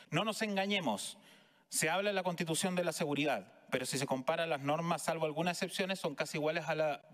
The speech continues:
Constitución vigente. ¿Cuál es la diferencia?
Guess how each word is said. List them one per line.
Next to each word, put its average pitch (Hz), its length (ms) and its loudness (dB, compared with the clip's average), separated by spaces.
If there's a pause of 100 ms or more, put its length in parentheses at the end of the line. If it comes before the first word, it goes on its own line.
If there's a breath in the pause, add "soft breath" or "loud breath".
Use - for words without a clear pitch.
(180)
Constitución 135 540 -4
vigente. 104 540 -4 (720 soft breath)
¿Cuál 247 160 0
es 240 60 -2
la 202 80 2
diferencia? 135 640 -2